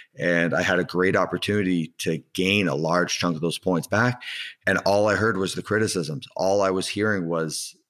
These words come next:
the commentators, the other competitors saying that I don't do well under pressure.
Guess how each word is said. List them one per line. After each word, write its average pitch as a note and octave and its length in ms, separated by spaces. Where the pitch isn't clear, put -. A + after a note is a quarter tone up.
the F2+ 100
commentators, F#2 760
the E2 440
other F#2 180
competitors F2+ 560
saying F#2 200
that E2 120
I E2 60
don't F2 280
do F2+ 120
well F2 180
under D#2 160
pressure. G#2 460